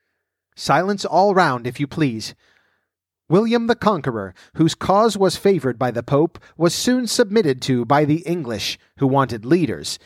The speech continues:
and had been of late much accustomed to usurpation and conquest. Edwin and Morcar, the Earls of Mercia and Northumbria."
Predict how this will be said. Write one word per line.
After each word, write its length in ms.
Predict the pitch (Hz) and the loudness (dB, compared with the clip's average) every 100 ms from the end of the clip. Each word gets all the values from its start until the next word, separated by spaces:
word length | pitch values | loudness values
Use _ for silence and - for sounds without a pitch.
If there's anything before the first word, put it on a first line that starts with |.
| _ | _
and 100 | 127 | -4
had 160 | 147 131 | -2 2
been 240 | 170 196 | 2 2
of 100 | 190 | 0
late 320 | 135 135 143 | 0 0 0
much 240 | 135 170 185 | -2 -2 -2
accustomed 640 | 190 190 175 - 104 - | -2 0 -2 -6 -10 -10
to 140 | - | -8
usurpation 760 | 123 156 - 147 151 170 - 104 | 0 0 2 0 2 0 0 -8
and 140 | 101 | -8
conquest. 680 | 104 139 135 110 98 - - _ _ _ _ _ - | -2 -2 -2 -6 -8 -8 -14 _ _ _ _ _ -2
Edwin 440 | 160 147 104 98 | 0 0 -4 -8
and 240 | 113 123 123 | -6 -6 0
Morcar, 600 | 160 170 - 90 80 123 | 2 2 0 -6 -6 -2
the 180 | 135 135 | -2 2
Earls 420 | 175 131 117 123 | 2 4 0 0
of 120 | 120 | -2
Mercia 560 | 120 175 170 113 110 120 | 0 0 0 -4 -4 -4
and 100 | 120 | -6
Northumbria." 680 | 110 101 175 135 101 98 | -6 0 0 0 -6 -8